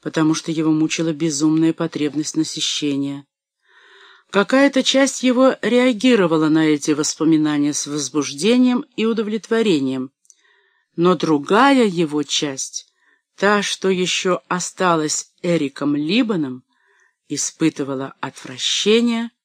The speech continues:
и он подавил эти воспоминания, боясь, что в противном случае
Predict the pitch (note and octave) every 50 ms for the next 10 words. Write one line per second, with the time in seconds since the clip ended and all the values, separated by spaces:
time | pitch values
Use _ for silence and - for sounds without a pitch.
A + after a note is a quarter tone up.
0 | _ _ _ _ _ _ - - _ - _ _ _ - G#3+ A#3+ C4 D4 D4 C#4
1 | C#4 C#4+ C#4 A3+ C#4+ C#4+ C#4 A#3+ A3+ F3+ D#3 - - - D#3+ D3+ - D#3 C3+ C#3
2 | C3+ - - - C#3+ D3 C#3+ C#3+ D3 E3+ G3+ A#3+ C4 C4 B3+ B3 B3 B3 B3+ _
3 | _ _ _ _ _ _ _ _ _ - F3+ G#3+ A#3 B3+ C#4 D4+ C#4+ - - -
4 | A3 - - G#3 G3+ G3 - - C#4 C#4 C4 A#3+ A3 F3+ - - F#3+ G3+ A3+ G3+
5 | - - G#3+ G#3+ G#3 G3